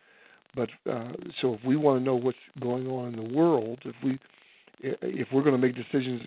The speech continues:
in the world, we look in through our five senses. But as we deal with God, as we deal with the Spirit of the, the Lord, amen, who, who the Bible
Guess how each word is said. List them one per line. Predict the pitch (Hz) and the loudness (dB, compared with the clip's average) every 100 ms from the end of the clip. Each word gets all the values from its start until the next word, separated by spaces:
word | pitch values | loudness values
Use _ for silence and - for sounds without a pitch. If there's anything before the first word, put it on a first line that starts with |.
| 214 | -6
in | 123 | -4
the | 117 | -4
world, | 113 156 170 127 117 | 0 4 6 6 4
we | 123 127 | 0 0
look | 127 135 - | 2 2 0
in | - 120 123 - - _ _ _ - | -6 -6 -8 -14 -20 _ _ _ -2
through | 131 | 2
our | 113 107 | 4 2
five | 127 120 110 | -2 -2 -4
senses. | 165 - 127 113 | -6 -6 -10 -8
But | 120 - _ _ _ _ _ - | -8 -8 _ _ _ _ _ -4
as | 113 117 | -4 -2
we | 117 | -2
deal | 113 131 131 | 2 6 6
with | 123 113 - | 4 0 0
God, | 131 135 110 113 | 2 2 0 -6
as | 107 | -8
we | 120 | -8
deal | 127 131 | -4 -2
with | 120 - | -4 -8
the | 107 | -12
Spirit | - 147 147 135 | -4 -2 0 0
of | 113 | -4
the, | 117 117 - 127 | -6 -10 -10 -10
the | |
Lord, | 123 123 135 123 117 | -4 2 4 2 0
amen, | 123 120 | -6 -6
who, | 113 123 - _ - _ | -2 -2 -4 _ -20 _
who | - | -2
the | 120 | 0
Bible | 117 127 160 | 6 6 6